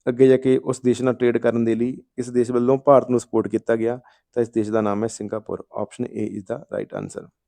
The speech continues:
ਅਗਲਾ ਕੁਐਸਚਨ ਹੈ ਜੀ, who has been reappointed as the part-time non-executive chairman of ਯੈੱਸ ਬੈਂਕ?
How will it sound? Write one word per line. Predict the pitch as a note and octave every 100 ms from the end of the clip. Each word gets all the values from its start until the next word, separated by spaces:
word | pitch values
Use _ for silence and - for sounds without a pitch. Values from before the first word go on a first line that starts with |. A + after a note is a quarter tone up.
| _ _ _ _ _ _ -
ਅਗਲਾ | C3+ D#3
ਕੁਐਸਚਨ | E3+ F3 F3
ਹੈ | E3+
ਜੀ, | F3 F#3 - _ _ _ _ _ -
who | F#3+ G3
has | F#3
been | F#3+ F#3
reappointed | F3 G3 F3 D3+ C#3 A#2+ - _ _ _ _ _ _ _ _ - C#3
as | B2+
the | B2+ C3+
part-time | - C3+ C3+ - D3 D3
non-executive | C#3 C3 C3 B2 C3 C#3 B2+
chairman | B2+ C3 C3 C3+
of | B2+
ਯੈੱਸ | A#2+ A2+ G#2
ਬੈਂਕ? | G2+ G2 F#2